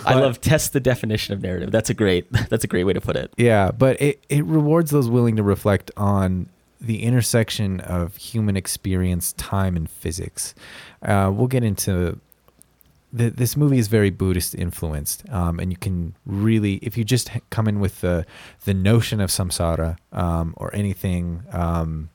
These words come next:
Speaker 2: you know, cy-, uh, cyclical nature of life and how, and interconnectivity of everything, you can see where the director is going with all of these things. This really is a movie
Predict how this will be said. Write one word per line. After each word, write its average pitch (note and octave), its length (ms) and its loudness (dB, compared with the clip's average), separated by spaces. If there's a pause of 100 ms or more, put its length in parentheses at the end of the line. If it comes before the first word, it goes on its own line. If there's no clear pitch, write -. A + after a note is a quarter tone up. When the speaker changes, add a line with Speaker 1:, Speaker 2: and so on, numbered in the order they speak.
(140)
Speaker 2:
you F2 160 -10
know, D#2+ 260 -4
cy-, - 300 -2 (100)
uh, F2 300 -4
cyclical F#2+ 720 -4 (320)
nature F#2+ 420 0
of E2+ 240 -2
life E2+ 540 -2
and F2 160 -4
how, E2+ 360 -2
and E2+ 340 -8
interconnectivity F2 960 -6
of D#2 80 -6
everything, E2 280 -8
you E2+ 100 -6
can G#2 160 -6
see A#2 260 -2
where G#2 240 0
the F2+ 120 -2
director E2+ 460 -6
is D#2+ 140 -6
going D2+ 400 -6
with E2 180 -8
all G1+ 160 -4
of - 80 -10
these - 180 -10
things. F2 300 -10
This F2 220 -10
really A#2+ 340 2
is F2+ 480 -2 (480)
a G2 100 -4
movie G#2 460 -2